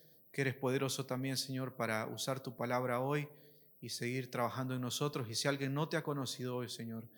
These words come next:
que tu palabra pueda, eh, transformar, Señor, el corazón de esta persona, Dios, y pueda rendirse, Señor, ante ti, Señor.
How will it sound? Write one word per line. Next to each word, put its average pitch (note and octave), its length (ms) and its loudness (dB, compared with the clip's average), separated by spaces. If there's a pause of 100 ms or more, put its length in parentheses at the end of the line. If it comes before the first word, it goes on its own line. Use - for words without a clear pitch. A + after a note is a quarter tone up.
(320)
que A#2+ 80 -6
tu A#2 160 -10
palabra A#2+ 460 0
pueda, A#2 440 2 (680)
eh, A2+ 440 0 (220)
transformar, C3 640 2
Señor, A#2+ 440 0
el A2 120 -6
corazón A2+ 340 -2
de B2+ 80 0
esta - 240 -4
persona, C3+ 480 0
Dios, A#2+ 320 -2
y - 40 -8
pueda A2+ 300 -2
rendirse, A2+ 520 -2
Señor, A#2 380 -6 (440)
ante A#2 300 -4
ti, G2+ 180 -6
Señor. A2+ 340 -8